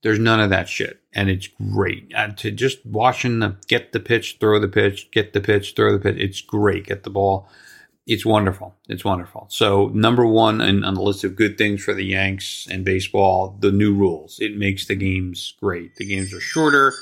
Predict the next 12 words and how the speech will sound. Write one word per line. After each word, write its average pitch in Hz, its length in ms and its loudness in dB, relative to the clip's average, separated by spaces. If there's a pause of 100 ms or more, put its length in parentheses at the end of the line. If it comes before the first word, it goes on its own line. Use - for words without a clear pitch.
(340)
they're 101 300 2
better 110 400 2
to 110 140 0
watch, 98 440 2
and 98 140 -8
they're 95 100 -8
fun. 95 380 -10 (840)
<clears throat> 156 360 0
Garrett 170 300 2
Cole, 87 440 0 (320)
number 101 220 -2
two 98 280 0